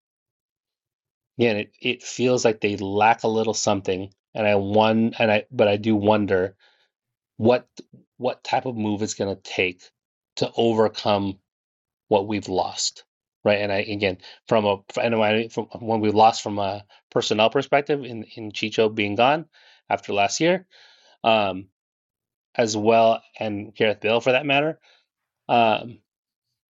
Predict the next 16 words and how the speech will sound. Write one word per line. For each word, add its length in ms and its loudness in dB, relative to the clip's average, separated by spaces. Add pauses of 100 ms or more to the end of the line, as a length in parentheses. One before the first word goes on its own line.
(340)
and 200 0
lastly, 520 2 (200)
and, 240 -6 (320)
you 80 -2
know, 80 0
the 120 -2
quality 560 2
and 320 -6 (320)
of 160 2
Carlos 260 0
Vela 240 0
has 180 -8
dropped 280 0
off 160 -2
as 80 -12
well, 280 -2